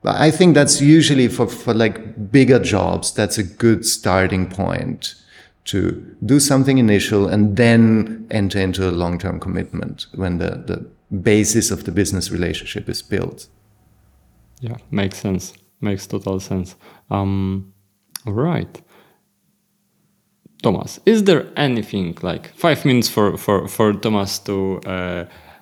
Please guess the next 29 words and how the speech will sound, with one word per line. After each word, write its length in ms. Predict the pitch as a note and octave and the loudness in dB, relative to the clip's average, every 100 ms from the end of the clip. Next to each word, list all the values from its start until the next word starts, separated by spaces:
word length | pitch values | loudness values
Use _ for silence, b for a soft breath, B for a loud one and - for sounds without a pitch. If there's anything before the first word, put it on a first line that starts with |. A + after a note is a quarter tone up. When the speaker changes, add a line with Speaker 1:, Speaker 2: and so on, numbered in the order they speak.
| B B | B B
Speaker 2:
grab 220 | G#2 B2 C3 | 2 2 4
any 180 | C#3+ | 2
topic 440 | B2 A#2+ A#2+ A2 - - | 2 0 0 -2 -10 -6
you 120 | A2 | 2
want? 320 | A2+ B2 F#3+ G#3 C3 - | 4 4 2 -2 -8 0
Is 140 | B2 | 2
there 160 | A#2+ A#2+ | 4 2
anything, 580 | B2+ A#2+ A#2 A2+ A2 G#2+ | 2 2 2 0 0 0
you 80 | G#2 | -2
know, 180 | G2+ G2+ | 0 0
if 160 | G2+ - | -2 -2
our 180 | G2+ | 0
listeners 400 | G2+ G2+ - G2+ | 2 0 0 -2
maybe 420 | G2+ F#2+ F#2 G2 F#2 B B B | 0 -2 0 -2 -4 B B B
would 120 | - | -4
like 220 | G2+ F#2+ - | 0 0 -2
to 80 | |
help 420 | G2 - A#2+ C3 - | -8 -2 0 0 2
you, 340 | A#2 A2+ A2+ - | 4 6 4 0
or 240 | F#2+ F#2 | -2 -2
are 200 | E2+ F#2+ | 0 0
you 160 | G2 G2 | 0 0
looking 340 | G2 B2+ C3+ B2 | 0 0 -2 -6
for 320 | - A2+ G#2+ | -4 -2 -2
help, 600 | G2+ G2 G2 G2 G2+ - | -4 -4 -2 -2 -4 -4
or 240 | G2 G2 F#2 | 0 0 2
are, 300 | F#2+ F#2+ F2 F#2+ | 2 0 0 0
you 80 | |
know, 340 | A2 F#2+ F2 | 2 4 0